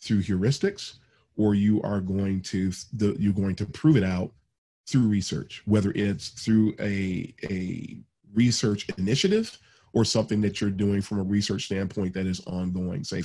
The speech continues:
with something like SessionCam, where you can put code on your website or in your mobile app, and then you can look at recordings to see how effective or how efficient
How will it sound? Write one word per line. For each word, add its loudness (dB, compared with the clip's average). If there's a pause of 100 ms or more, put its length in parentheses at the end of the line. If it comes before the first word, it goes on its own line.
(100)
with -2
something -4
like -6 (360)
SessionCam, 0
where 0
you 2
can -4 (220)
put 0
code 0
on 0
your -2 (380)
website 0
or -2
in 0
your 2
mobile 2
app, -6
and -2
then 0
you 0
can -2
look -4
at -6
recordings -2 (340)
to 0
see 0
how 2
effective -8
or -4
how -6
efficient -8